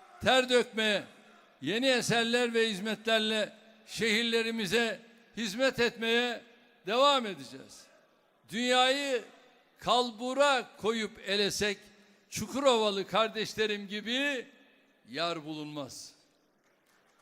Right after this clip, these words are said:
Adana'yla, Mersin'le, Çukurova'yla bizim aramızı kimse bozamaz. Rabbim muhabbetimizi daim eylesin diyorum.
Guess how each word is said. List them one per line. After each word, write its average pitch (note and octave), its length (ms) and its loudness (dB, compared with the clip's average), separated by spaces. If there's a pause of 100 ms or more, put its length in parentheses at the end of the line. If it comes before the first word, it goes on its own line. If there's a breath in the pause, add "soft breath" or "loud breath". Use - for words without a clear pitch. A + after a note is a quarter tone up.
Adana'yla, A3 680 0 (720)
Mersin'le, G3 680 -2 (480)
Çukurova'yla B3 1000 4 (680)
bizim G3+ 300 -4
aramızı A#3+ 520 0
kimse C#4 840 6 (840)
bozamaz. C3+ 580 -10 (460)
Rabbim F3+ 360 -4
muhabbetimizi F3 800 -8
daim D#3 300 -6
eylesin C3+ 420 -10
diyorum. C3 320 -10